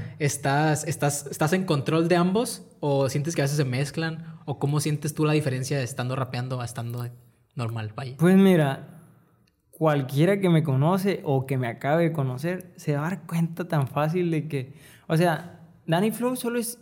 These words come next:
Speaker 2: un personaje, tal vez sea un otro yo que me gusta mucho ser. O sea, tal vez tú digas, eh, Danny Flow y Danny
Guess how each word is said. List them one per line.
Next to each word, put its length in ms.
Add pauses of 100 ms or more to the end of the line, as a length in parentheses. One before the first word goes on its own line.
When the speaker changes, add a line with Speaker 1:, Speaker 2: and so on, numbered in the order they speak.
Speaker 2:
un 220
personaje, 640
tal 220
vez 180
sea 580 (500)
un 200
otro 320
yo 400 (640)
que 680
me 240
gusta 340
mucho 360
ser. 420 (340)
O 60
sea, 480 (100)
tal 160
vez 340 (460)
tú 140
digas, 420
eh, 600 (1120)
Danny 260
Flow 840
y 520 (640)
Danny 480